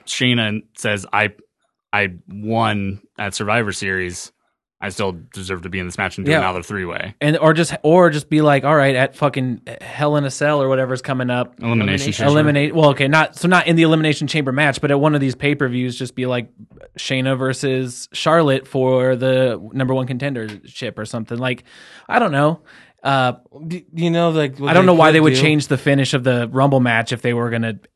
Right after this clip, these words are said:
Speaker 2: just put it back on <laughs> Shayna at a certain point. I don't know, but we can
Speaker 4: You know,
Speaker 2: hope.
Speaker 4: what they, they could do that was, like, even shittier.
Speaker 3: Tag match, Ronda,
Speaker 2: James
Speaker 3: Shayna.
Speaker 2: Ellsworth
Speaker 4: <laughs> James Ellsworth.
Speaker 1: That would be shittier, yes.
Speaker 4: <laughs> Yes. Um,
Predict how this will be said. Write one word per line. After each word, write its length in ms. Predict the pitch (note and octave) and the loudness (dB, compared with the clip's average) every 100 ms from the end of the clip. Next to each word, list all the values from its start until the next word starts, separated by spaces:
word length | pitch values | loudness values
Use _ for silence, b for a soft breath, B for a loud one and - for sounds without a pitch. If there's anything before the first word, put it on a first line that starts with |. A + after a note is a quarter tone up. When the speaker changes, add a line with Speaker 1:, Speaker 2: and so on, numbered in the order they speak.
| - | -16
Speaker 2:
just 300 | B2 A2 - | -12 -12 -8
put 140 | C3 | -6
it 40 | G#2+ | -4
back 200 | A2 G#2+ | -4 -4
on 80 | A#2 | -2
<laughs> 0 | |
Shayna 280 | - G3 E3+ | 0 4 4
at 120 | D#3+ | 4
a 60 | C#3+ | 2
certain 260 | D3+ C#3 C3 | 0 -2 0
point. 300 | C#3 C3 B2+ | 0 0 -2
I 120 | C3 | -4
don't 140 | B2+ C3 | -2 0
know, 280 | C3+ C3 C3 | -2 -2 -4
but 60 | |
we 100 | F#3+ | -2
can 100 | G3 | 2
Speaker 4:
You 60 | F#3 | 4
know, 60 | |
Speaker 2:
hope. 100 | F#3 A#2+ | 4 2
Speaker 4:
what 60 | |
they, 200 | C3 B2 | -4 -4
they 220 | A#2+ B2+ | -4 -6
could 280 | A#2+ D3 D#3 | -4 -4 -4
do 240 | B2+ B2+ A#2+ A2+ | -4 -4 -4 -8
that 100 | - | -12
was, 200 | A#2+ - | -18 -16
like, 140 | A#2+ | -16
even 260 | A2 A#2+ A2 | -14 -14 -16
shittier. 480 | A#2 E3+ D3+ B2 B2 _ _ _ _ _ - | -12 -10 -8 -10 -12 _ _ _ _ _ -10
Speaker 3:
Tag 220 | A#2+ B2+ | -8 -6
match, 340 | D3 D#3 D3+ | -4 -4 -6
Ronda, 220 | C3+ B2+ B2+ | -6 -4 0
Speaker 2:
James 480 | D3 C#3+ C#3+ C#3+ | 2 4 4 2
Speaker 3:
Shayna. 160 | C3+ C#3+ | 0 2
Speaker 2:
Ellsworth 880 | C#3+ C3+ B2 A#2+ A2 G#2 G2+ - B2 - | 2 2 0 -4 -6 -6 -12 -18 -20 -18
Speaker 4:
<laughs> 60 | - | -16
James 180 | C#3 - | -14 -12
Ellsworth. 320 | - E2+ - | -12 -10 -2
Speaker 1:
That 200 | G#2 G#2+ | 0 2
would 140 | A2+ | 2
be 120 | C3+ | 2
shittier, 460 | F3+ B2 G#2 G2 D3 | 0 2 0 0 0
yes. 320 | E3 - D4 | 2 2 0
Speaker 4:
<laughs> 20 | C#3+ | 0
Yes. 360 | C3 D3+ - _ b b | -2 -2 -8 _ b b
Um, 640 | C#3+ C#3 C3+ C3 B2+ B2+ | 0 4 4 2 0 -6